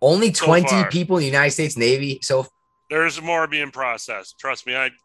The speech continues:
Speaker 2: know somebody in the personnel business in the Navy, and he complains about it all the time.
Speaker 1: Now,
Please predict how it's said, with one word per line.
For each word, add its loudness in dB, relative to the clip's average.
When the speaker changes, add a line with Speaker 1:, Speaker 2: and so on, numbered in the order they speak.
Speaker 2:
know -6
somebody -6
in -12
the -12
personnel -8
business -14
in -14
the -10
Navy, -2
and 0
he -8
complains -8
about -4
it -6
all -6
the -20
time. -16
Speaker 1:
Now, 2